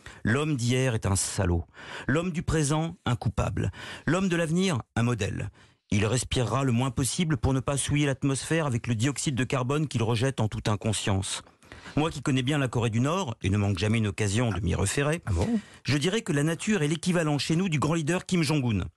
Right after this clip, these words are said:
Speaker 1: Il s'agit d'éduquer les consommateurs, de punir les producteurs, d'humilier les profiteurs, de mettre les nocifs hors d'état de jouir. Bref,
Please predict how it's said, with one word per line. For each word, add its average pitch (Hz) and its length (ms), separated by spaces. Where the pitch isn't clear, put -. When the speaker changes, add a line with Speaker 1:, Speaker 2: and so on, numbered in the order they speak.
Speaker 1:
Il 120 120
s'agit 151 380
d'éduquer 160 420
les 151 100
consommateurs, 120 720
de 123 100
punir 196 460
les 160 80
producteurs, 120 640
d'humilier 185 520
les 180 80
profiteurs, 131 720
de 117 160
mettre 143 400
les 117 100
nocifs 139 720
hors 135 240
d'état 117 240
de 107 140
jouir. 98 400
Bref, 123 340